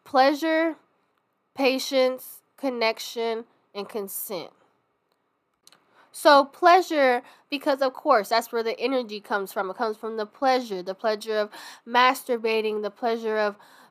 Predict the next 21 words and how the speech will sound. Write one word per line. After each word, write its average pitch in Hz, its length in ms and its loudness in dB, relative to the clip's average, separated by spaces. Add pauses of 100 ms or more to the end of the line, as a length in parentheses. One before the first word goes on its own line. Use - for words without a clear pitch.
(120)
touching 269 460 -2
yourself, 226 500 0
the 208 80 -6
matter 226 380 0
of, 214 340 -4
or 226 180 2
whatever 247 440 0
your 254 180 -2
partner 262 520 -2
does, 190 340 -4
vice 254 360 2
versa. 254 360 -4
That 220 420 0
was 214 240 -6
what 202 260 -4
the, 202 100 -8
basically 190 500 -8
the 185 160 -4
number 202 480 -4
one 196 240 -8
thing 190 340 -10